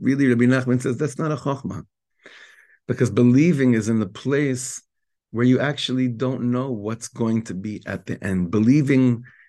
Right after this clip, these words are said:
is dafka b'makom that you don't understand the higayon, you don't understand the logic of the story that you're reading or that you're in.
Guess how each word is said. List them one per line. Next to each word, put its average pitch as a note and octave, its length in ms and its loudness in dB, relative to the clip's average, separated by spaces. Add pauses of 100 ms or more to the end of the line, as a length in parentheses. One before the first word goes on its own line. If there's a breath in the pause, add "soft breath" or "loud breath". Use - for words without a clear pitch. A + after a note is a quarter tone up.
(140 loud breath)
is G2+ 160 -6
dafka A#2+ 460 0
b'makom B2 800 -2 (920 soft breath)
that - 140 -8
you A#2+ 100 2
don't C#3 180 2
understand C#3 720 -2
the G#2+ 60 -4
higayon, F#2+ 560 -6
you G2+ 80 0
don't C3 140 2
understand B2+ 560 -2
the G2+ 40 -4
logic G2 540 -6
of F#2 160 -4
the F#2 60 -6
story G2+ 400 -2
that F#2 180 -2
you're F#2+ 160 -4
reading E2+ 460 -8 (360)
or A2 100 0
that F2+ 160 0
you're G2 220 -2
in. G2 380 0